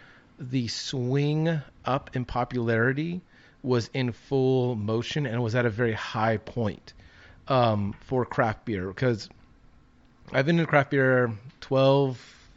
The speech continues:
ten, twelve years now. And, you know, there was, like, black I P As, but I think because, and that was, that was a deal, but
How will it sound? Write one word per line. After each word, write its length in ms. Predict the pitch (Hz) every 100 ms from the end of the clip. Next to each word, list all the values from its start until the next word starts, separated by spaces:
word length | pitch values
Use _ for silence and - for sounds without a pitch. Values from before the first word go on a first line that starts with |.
| - -
ten, 260 | - 143 143
twelve 300 | - 120 117
years 280 | 113 101 104
now. 300 | 101 95 98 - - - - _ _ 135
And, 500 | 135 123 117 113 - _ _ _ _ - _
you 120 | 143 131
know, 160 | 120
there 120 | 117
was, 120 | 120 117
like, 120 | 95
black 320 | 95 123 131 131
I 120 | 117
P 380 | - 120 107 110
As, 100 | -
but 160 | 127
I 100 | 120
think 440 | 120 - 175 185 -
because, 880 | 143 - - 147 139 127 120 - - - - - - -
and 120 | 139
that 100 | 170
was, 160 | 185 160
that 160 | 143 151
was 120 | 135
a 40 |
deal, 580 | 120 143 160 143 120 113
but 280 | 107 123